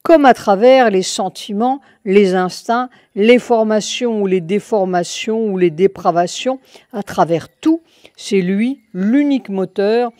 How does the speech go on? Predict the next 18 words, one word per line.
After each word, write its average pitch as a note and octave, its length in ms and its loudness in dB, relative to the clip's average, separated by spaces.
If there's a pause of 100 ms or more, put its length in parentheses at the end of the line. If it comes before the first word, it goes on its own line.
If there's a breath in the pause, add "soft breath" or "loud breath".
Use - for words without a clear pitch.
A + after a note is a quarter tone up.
(260 soft breath)
qui - 180 -12
passe A3+ 380 2
par F#3+ 220 0
des F#3 120 -2
complications G3+ 1000 -4 (380)
ou B3 160 -2
des F#3+ 280 -2
épaississements, F#3+ 800 -8 (320 soft breath)
des F3+ 320 0
enroulements G#3+ 580 2
innombrables F#3+ 1000 0
et F3+ 60 2
divers. D#3+ 600 -4 (1400)
Et D#4 120 -4
puis - 200 -8
l'expérience E3 1160 -8 (340)
devient G3+ 680 -4
pure G3+ 640 -12